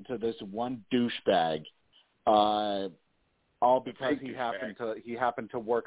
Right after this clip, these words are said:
Speaker 1: for them.
Speaker 2: Yeah.
Speaker 1: They turned a blind eye to this douchebag, and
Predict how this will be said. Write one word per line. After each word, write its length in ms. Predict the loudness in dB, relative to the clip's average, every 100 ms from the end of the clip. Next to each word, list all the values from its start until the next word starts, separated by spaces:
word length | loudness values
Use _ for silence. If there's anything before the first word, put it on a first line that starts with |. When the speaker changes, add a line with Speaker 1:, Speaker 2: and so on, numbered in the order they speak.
| -4
Speaker 1:
for 100 | -2
them. 360 | -2 -4 -8 -16 _ _ _ _ _ _ _ _ _ _ _ _ _ _ _ _ _ _ -6
Speaker 2:
Yeah. 160 | 0
Speaker 1:
They 120 | 2 2
turned 260 | 2 2
a 40 | 0
blind 400 | 4 2 4 4
eye 180 | 4
to 160 | 2 -4
this 160 | -6 -8 -6
douchebag, 640 | -6 -6 -6 -4 -4 -8 -10 -8
and 380 | -6 -6 -8